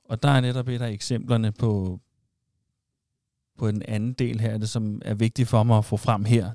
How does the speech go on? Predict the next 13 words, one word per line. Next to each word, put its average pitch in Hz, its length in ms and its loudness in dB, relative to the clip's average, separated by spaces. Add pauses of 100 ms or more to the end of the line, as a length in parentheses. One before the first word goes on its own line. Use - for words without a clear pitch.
det 120 80 0
er, 107 80 4
at 107 60 0
der 107 60 0
er 107 40 0
forskellige - 480 -2
typer 143 420 2
af 110 220 -2
særeje. 98 420 -2
Vi 104 80 -4
taler 143 340 -2
bare, 120 260 -2
når, 123 140 -4